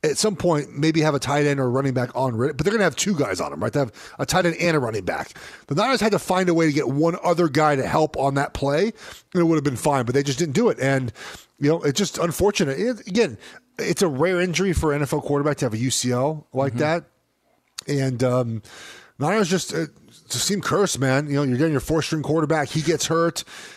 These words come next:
Speaker 1: and that's the end of it. Like, you're just not gonna win football games with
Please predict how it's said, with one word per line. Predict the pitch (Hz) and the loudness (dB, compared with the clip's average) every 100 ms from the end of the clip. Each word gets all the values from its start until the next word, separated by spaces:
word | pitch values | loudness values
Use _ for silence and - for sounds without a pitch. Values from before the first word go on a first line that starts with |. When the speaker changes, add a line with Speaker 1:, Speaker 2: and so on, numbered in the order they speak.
| - _ - | -20 _ -2
Speaker 1:
and | 143 139 131 | 0 2 0
that's | - | 0
the | 190 | 2
end | 277 | 2
of | 294 | 0
it. | 170 | 0
Like, | 143 120 | 0 0
you're | 147 | 0
just | 214 151 | 2 0
not | 151 180 | 0 0
gonna | - 196 170 | 2 2 2
win | 147 160 147 127 - - - _ | 4 4 2 0 -6 -18 -20 _
football | _ 180 - 170 139 | _ 0 4 4 4
games | 135 131 123 120 - - | 4 2 2 -2 -4 0
with | 143 135 - | 0 0 -4